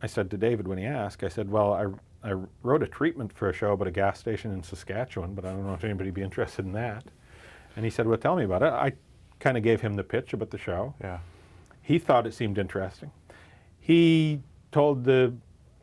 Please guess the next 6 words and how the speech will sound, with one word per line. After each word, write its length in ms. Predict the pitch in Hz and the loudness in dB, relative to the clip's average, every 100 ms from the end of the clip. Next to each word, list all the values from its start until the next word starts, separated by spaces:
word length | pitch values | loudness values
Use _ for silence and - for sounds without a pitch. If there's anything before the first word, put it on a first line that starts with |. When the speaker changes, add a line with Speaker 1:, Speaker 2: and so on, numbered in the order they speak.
| - - - | -20 -18 -10
Speaker 1:
executives 560 | 107 120 - 143 135 | 0 0 2 -2 0
in 140 | 117 110 | -4 -6
Toronto. 500 | - 98 92 147 165 _ _ - _ _ _ _ - _ _ | -4 -2 0 -4 -8 _ _ -20 _ _ _ _ -20 _ _
They 200 | 107 143 | 4 4
seemed 280 | 165 151 123 | 4 2 2
interested, 640 | 107 104 95 87 - 175 | 0 0 -2 -2 -8 -8